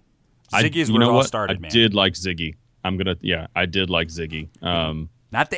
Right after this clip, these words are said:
Speaker 1: I
Speaker 2: eighties Bowie. I didn't like the eighties Bowie, you know. That, that
Speaker 1: Well.
Speaker 2: was, that was just to sell a billion records, and I, and I appreciate that.
Speaker 1: <laughs> Yeah.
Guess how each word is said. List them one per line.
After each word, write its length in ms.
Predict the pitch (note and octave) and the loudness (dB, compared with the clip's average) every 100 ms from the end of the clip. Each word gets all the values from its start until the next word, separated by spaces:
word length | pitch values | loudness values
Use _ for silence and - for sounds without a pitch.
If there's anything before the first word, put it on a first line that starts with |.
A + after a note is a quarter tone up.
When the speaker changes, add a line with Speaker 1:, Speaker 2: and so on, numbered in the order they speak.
| - G#3 | -2 0
Speaker 1:
I 60 | |
Speaker 2:
eighties 220 | G#3 F3 G2 | 0 -2 -4
Bowie. 500 | A2 F2+ D2 C2+ _ | -4 -4 -8 -14 _
I 60 | B2+ | -6
didn't 140 | E3 | -2
like 200 | D#3 E3 | -2 -2
the 80 | C#3+ | -4
eighties 320 | B2+ C3 G#2+ | -4 -4 -4
Bowie, 280 | F#2 E2 D2 | -8 -8 -2
you 260 | - - F2 | 2 2 0
know. 400 | E2 D#2 D2 - - | -8 -12 -14 -18 -8
That, 200 | A2+ - | -4 0
that 140 | D3 | 0
Speaker 1:
Well. 40 | F3 | 0
Speaker 2:
was, 220 | D3+ A2+ | -2 -4
that 180 | C3 F3+ | -4 -4
was 120 | C#3 | -8
just 200 | D3+ - | -10 -10
to 80 | C3 | -6
sell 260 | C#3+ C#3 | -4 -4
a 60 | A#2 | -4
billion 380 | G2 G#2 F#2+ F2+ | -6 -6 -6 -8
records, 360 | E2+ E2 D2+ | -12 -14 -18
and 160 | - A2 | -10 -8
I, 160 | G#2 - | -8 -10
and 100 | F#2+ | -10
I 80 | F2+ | -10
appreciate 540 | F2 A#2+ B2 D#2+ - | -10 -8 -8 -8 -12
that. 220 | - - - | -14 -14 -20
Speaker 1:
<laughs> 20 | _ _ _ _ _ _ _ - | _ _ _ _ _ _ _ -10
Yeah. 340 | D#2 D2 D2 | -4 -2 -4